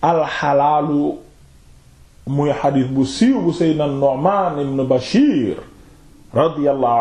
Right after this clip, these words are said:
anhuma. Yonent bi alayhi salaatu wa salaam nee na, al xalaalu bayyin. Li dagan dafa leer naññ. Wal xaraamu bayyin. Li nga xam ne dafa xaram dafa leer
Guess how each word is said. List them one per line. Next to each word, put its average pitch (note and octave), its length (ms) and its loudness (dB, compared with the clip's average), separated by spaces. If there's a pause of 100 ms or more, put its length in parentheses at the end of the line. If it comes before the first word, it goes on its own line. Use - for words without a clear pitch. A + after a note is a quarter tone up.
(120)
anhuma. F#2+ 400 -6 (720)
Yonent F3+ 420 0
bi E3+ 140 0
alayhi D#3 300 0
salaatu C#3+ 260 0
wa - 60 -14
salaam C#3 360 0
nee D3 280 2
na, C#3+ 120 0
al C#3 320 0
xalaalu B2+ 840 0
bayyin. F#2+ 520 -2 (1400)
Li D#3+ 360 2
dagan E3+ 460 0
dafa D#3 380 0
leer D3 240 2
naññ. D#3 1040 -2 (880)
Wal D3+ 480 0
xaraamu D#3 1040 0
bayyin. C#3 800 0 (560)
Li C#3 220 2
nga G#3 120 2
xam F#3 220 -2
ne F3+ 120 2
dafa E3+ 240 -2
xaram E3+ 520 -2
dafa C#3+ 280 0
leer C#3 240 2